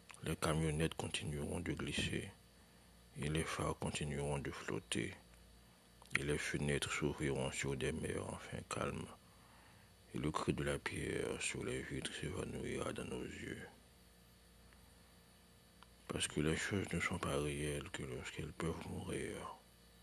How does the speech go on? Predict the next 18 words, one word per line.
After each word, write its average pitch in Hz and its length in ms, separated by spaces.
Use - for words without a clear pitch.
Or, 95 140
tout 101 160
ceci 92 440
se - 140
survit - 520
à - 100
force - 380
d'habitude, - 840
dans 76 80
les 80 160
murs 80 340
à - 80
six - 220
pans - 260
d'une - 260
boîte - 340
entièrement - 520
noire, - 520